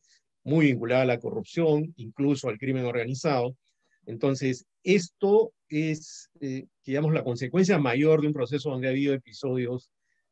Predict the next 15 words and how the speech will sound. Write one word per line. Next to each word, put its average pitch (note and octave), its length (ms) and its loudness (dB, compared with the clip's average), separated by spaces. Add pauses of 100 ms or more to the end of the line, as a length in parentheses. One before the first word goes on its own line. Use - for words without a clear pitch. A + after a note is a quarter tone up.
(140)
turbulentos B2 720 -4
continuamente. B2+ 880 -2
Claro, B2+ 320 2
nunca D#3 260 0
se C#3+ 140 -2
pensó A#2 300 -6
en C3+ 80 -2
un C#3 120 -4
magnicidio, C3 680 -2
no B2 340 -6
ocurría C3+ 640 -4 (380)
desde A2+ 340 -10
que A2+ 100 -10
al A2 120 -6
inicio B2 640 -2